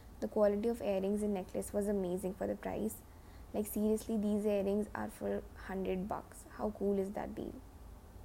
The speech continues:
The clothes in Club Factory are totally Asian fashion, sometimes very vintage, which makes them all the more unique.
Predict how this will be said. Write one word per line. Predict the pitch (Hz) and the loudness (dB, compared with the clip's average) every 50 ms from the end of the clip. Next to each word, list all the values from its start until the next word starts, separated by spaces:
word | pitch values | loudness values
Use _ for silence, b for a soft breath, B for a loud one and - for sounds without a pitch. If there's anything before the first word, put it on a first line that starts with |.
| - - - - - - - - - - | -16 -16 -16 -16 -16 -16 -16 -16 -10 -6
The | 226 226 | -6 -2
clothes | - 240 226 226 226 220 | 0 2 4 4 4 4
in | 269 269 | 2 0
Club | 277 240 220 214 | 0 0 -2 0
Factory | - 214 196 196 - - - 214 214 226 | 0 -2 -2 -2 -4 -6 -2 0 0 0
are | 226 220 | 0 0
totally | 220 214 196 208 208 220 220 202 208 | 0 0 0 0 0 0 0 2 0
Asian | 208 202 - 196 196 | 0 -2 -2 -4 -2
fashion, | - 185 165 170 - - 196 226 269 B B B B B B B B B B B B | -2 -2 -4 -4 -4 -4 -4 -4 -4 B B B B B B B B B B B B
sometimes | - 214 208 208 202 208 220 220 214 | -2 -2 -2 0 2 2 4 4 4
very | 208 190 185 190 | 4 4 4 4
vintage, | 190 190 180 180 202 - 175 175 202 - - | 4 2 0 0 0 0 0 0 0 -2 -4
which | - 214 - - | -6 -4 -2 0
makes | 196 185 190 - - | 0 0 0 -2 -4
them | - 202 202 196 - | -2 0 0 0 0
all | - 208 196 | 0 0 2
the | 202 196 190 | 2 2 2
more | 196 190 190 | 2 4 2
unique. | 190 185 185 180 180 170 196 233 - | 2 2 2 2 0 0 -2 -4 -6